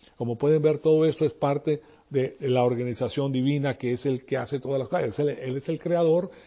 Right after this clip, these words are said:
él es el que dispone cómo va a funcionar todo este asunto que él ha preparado. Y no podemos llegar al asunto de la vida abundante sin que estas partes en la sociedad funcionen correctamente.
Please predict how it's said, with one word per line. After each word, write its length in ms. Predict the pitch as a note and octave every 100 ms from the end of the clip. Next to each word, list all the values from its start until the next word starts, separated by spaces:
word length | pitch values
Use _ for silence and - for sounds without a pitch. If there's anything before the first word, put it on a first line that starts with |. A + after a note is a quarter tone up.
| _
él 120 | C#3
es 120 | C#3
el 100 | E3
que 100 | C#3+
dispone 560 | D#3 C#3+ - D3+ E3 D3 -
cómo 260 | D#3 D#3+
va 100 | D3+
a 40 | D3+
funcionar 580 | D#3+ C#3+ C#3 B2 D3+ A2+ - - _
todo 300 | - D#3+ D#3+
este 180 | D3+ -
asunto 460 | D#3+ C#3+ C#3+ D#3+ C3+
que 140 | C3+
él 80 | B2
ha 80 | B2+
preparado. 560 | C3 A#2+ A#2+ G#2+ F2 - - - - - - -
Y 380 | G3+ A#3+ A#3+ - _ _ _
no 260 | D#3 F3
podemos 380 | F#3 A#3 A3+ G#3+
llegar 260 | E3 D3+ E3+
al 100 | F3+
asunto 460 | C#3+ D#3 D#3 E3+
de 80 | D#3+
la 140 | C3 A#2+
vida 180 | C3+
abundante 580 | E3 D3+ B2 C3+ C#3 D#3
sin 220 | C#3 C#3+
que 140 | B2 C3
estas 240 | A#2 D#3+
partes 420 | - D3 C#3 D3+
en 160 | C#3 C#3+
la 80 | C3
sociedad 380 | - A2 B2 C3+
funcionen 420 | C#3+ A#2+ C3+ C3+
correctamente. 720 | B2 A2+ A2 A#2 A#2+ G#2 F#2+